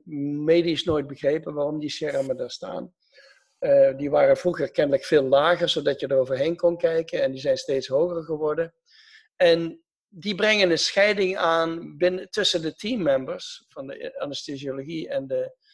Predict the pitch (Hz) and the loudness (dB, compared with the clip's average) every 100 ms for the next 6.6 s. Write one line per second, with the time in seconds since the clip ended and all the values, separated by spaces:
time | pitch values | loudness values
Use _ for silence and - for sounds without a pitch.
0 | _ _ 175 - 160 170 165 143 123 135 | _ _ -8 -6 -4 -4 -6 -8 -8 -8
1 | 180 _ _ _ _ _ _ _ _ - | -14 _ _ _ _ _ _ _ _ -6
2 | 175 180 170 214 190 190 196 175 165 165 | 0 0 0 0 0 2 4 4 6 2
3 | 156 196 185 143 127 127 135 139 147 147 | 2 -2 -2 -4 -8 -8 -8 -12 -12 -10
4 | 147 143 139 139 139 - 151 143 139 139 | -10 -10 -8 -8 -8 -8 -8 -2 -2 -2
5 | 143 135 - 143 160 139 117 113 _ _ | -8 -14 -14 -8 -8 -6 -10 -12 _ _
6 | _ _ - 139 127 | _ _ -8 -6 -6